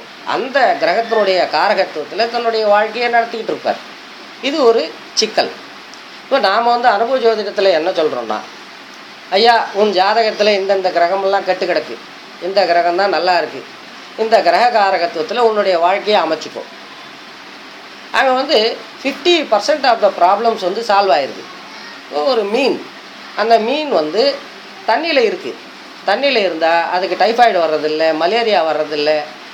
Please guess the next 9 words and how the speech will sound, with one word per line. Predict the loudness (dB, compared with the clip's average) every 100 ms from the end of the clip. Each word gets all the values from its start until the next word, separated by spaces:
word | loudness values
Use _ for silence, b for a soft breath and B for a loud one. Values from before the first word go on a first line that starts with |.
| -8 0
சைனஸ் | 2 2 2
வர்றதில்ல, | 2 0 0 0 2 2
ஆஸ்மா | 2 0 2 2
வர்றதில்ல. | 0 -4 -10 -12 -16 -20 -16 -4
ஆனா | 2 2
மனுஷன் | 2 0 0 -2 -4 -16 -20 -14 -4
அப்படி | -2 0
கிடையாது. | -2 -4 -4 -8 -18 -18 -18 -16 -4
அதனால் | 0 2 2 0